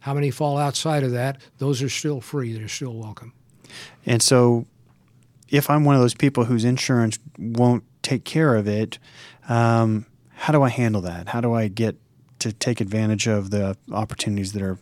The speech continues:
Speaker 2: that are being presented to
Speaker 1: Come
Speaker 2: me?
Speaker 1: down and register if you're a member of the organization, the company. They'll have you on file. If you're not, they won't.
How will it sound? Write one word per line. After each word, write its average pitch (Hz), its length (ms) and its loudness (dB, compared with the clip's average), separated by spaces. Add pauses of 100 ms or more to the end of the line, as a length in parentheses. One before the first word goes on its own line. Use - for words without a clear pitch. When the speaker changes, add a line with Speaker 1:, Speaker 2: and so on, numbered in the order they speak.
(140)
Speaker 2:
that 104 120 -8
are 98 80 -6
being 95 400 -6 (240)
presented 90 460 -8
to - 100 -14
Speaker 1:
Come 127 180 -2
Speaker 2:
me? 123 40 -4
Speaker 1:
down 139 280 -2
and 123 160 0
register 147 540 0
if 131 160 -2
you're 127 160 -2
a 127 40 0
member 135 340 2
of 127 80 0
the 131 100 0
organization, 135 760 0
the 117 200 -2
company. 160 500 0 (500)
They'll 127 200 -6
have 147 220 2
you 143 100 2
on 147 140 2
file. 139 480 -4 (640)
If 113 160 -4
you're 123 160 2
not, 135 260 0 (120)
they 127 120 -2
won't. 135 380 0